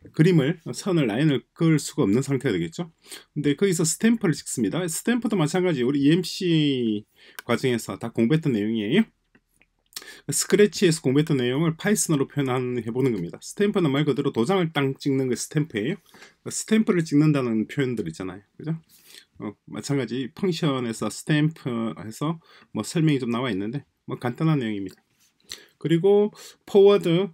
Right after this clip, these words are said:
앞으로 사이즈만큼 가고, 그리고 라이트,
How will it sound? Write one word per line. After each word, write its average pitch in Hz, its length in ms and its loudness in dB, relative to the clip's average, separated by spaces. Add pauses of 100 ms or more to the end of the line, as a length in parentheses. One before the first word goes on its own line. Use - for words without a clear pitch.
(160)
앞으로 175 480 0
사이즈만큼 165 720 0
가고, 185 720 2
그리고 147 300 0
라이트, 165 720 0